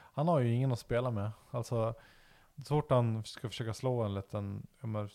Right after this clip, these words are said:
typ spela väggspel eller någonting, så, alltså, den han spelar med fattar ju typ inte vad han tänker. Alltså, det känns som att han är på en annan nivå än de andra på plan. Så att han har svårt att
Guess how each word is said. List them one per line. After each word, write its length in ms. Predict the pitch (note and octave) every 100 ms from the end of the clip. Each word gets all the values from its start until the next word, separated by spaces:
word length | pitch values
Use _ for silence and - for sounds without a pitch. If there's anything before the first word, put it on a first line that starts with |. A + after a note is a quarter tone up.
| -
typ 180 | A2
spela 220 | - A#2+ G#2
väggspel 580 | A2 G#2 G#2 - B2
eller 160 | A2+ G2+
någonting, 420 | F#2+ F#2 G2 G2+
så, 280 | G#2+ A2 G#2+ - _ _ -
alltså, 260 | G#2+ A2+
den 180 | A2 A2+
han 180 | A2 A2 - A#2+
spelar 380 | - A#2 A#2
med 160 | B2+ G2+ - - -
fattar 340 | A#2+ - D3+
ju 80 | A2+
typ 160 | G2+
inte 220 | G2+ G2 G2+
vad 120 | G2+
han 140 | G2
tänker. 380 | C3 B2 - G#2 G#2+
Alltså, 180 | A2 A2
det 320 | A2 G#2+ G#2+
känns 180 | A2+ G#2
som 120 | G#2
att 60 | G2+
han 160 | G#2+
är 100 | G#2
på 140 | - A2
en 120 | G#2
annan 280 | G#2 G#2 G#2+
nivå 300 | G#2+ B2 G2+
än 100 | F#2+
de 240 | F#2+ G2+ - _ _ _ _ _
andra 280 | B2 A2+ G#2+
på 60 | G2+
plan. 340 | B2+ G#2 G2+ - _ - - - - - _
Så 120 | _ -
att 60 |
han 80 | A2
har 80 | G#2+
svårt 360 | - A#2+ G#2+ G#2+
att 200 | G#2